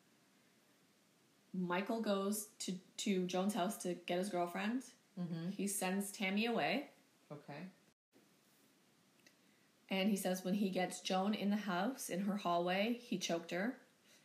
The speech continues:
Speaker 1: And then he slits her throat using a bread knife to ensure that she was dead. Michael does say that he never killed Nina.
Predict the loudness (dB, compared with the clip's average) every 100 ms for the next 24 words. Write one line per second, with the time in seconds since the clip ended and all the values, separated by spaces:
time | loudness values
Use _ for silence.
0 | _ _ _ -4 0 2 4 2 0 -2
1 | -4 -2 -4 -2 -2 0 0 -2 -4 -4
2 | -2 -2 -2 -6 -12 -18 -20 -12 -2 0
3 | 2 2 0 0 -2 -2 -4 -8 -10 -18
4 | _ _ -20 -20 -20 -20 -20 _ _ _
5 | _ _ _ _ -20 -20 -20 -20 -20 -20
6 | -20 -8 0 2 4 2 2 4 4 2
7 | 4 4 4 2 2 6 8 10 8 4
8 | 2 2 2 2 0 -4 -6 -8 -12